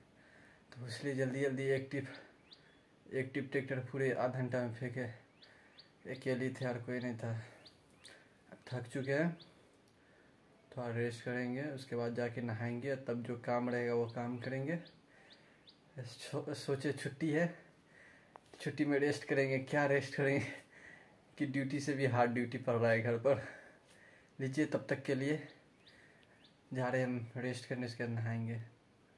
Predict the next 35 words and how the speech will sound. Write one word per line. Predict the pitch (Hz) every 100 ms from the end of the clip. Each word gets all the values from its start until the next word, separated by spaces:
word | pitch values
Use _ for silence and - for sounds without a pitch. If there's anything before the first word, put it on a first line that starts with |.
| - - -
आगे | 120 117
बढ़ते | 113 113 -
हैं। | 123 - - - - - - - - - - - - - - - - - - - - - - _ - - - - - - - - -
अब | 123
हम | 127 131 135 131 120
जा | 123 123 131
रहे, | 135
थोड़ा | - 139
सोचे | - 139 147
काम | - 135 143
कर | 131 139
लेने | 143 143 139
के | 151
लिए, | 180 196 - - - - - - -
ते-, | 127 123 123 127 123 - - -
तो | - 139 139 139
अब्बा | 135 127
का | 135 131
phone | - 131
आ | 127
गया | 127 131 127
था, | 165 175 139 117 - - - - - - - - -
अब्बू | 113 113 127
बोला | 127 127 127
bank | 120 120
जाने | 131 123 123
के | 127 131
लिए, | 143 135
तो | 123
वही | 120 127
अब | 123
सीधा | - 139 127 131
जा | 127 123
रहे, | 127
बैंक | 120 123 131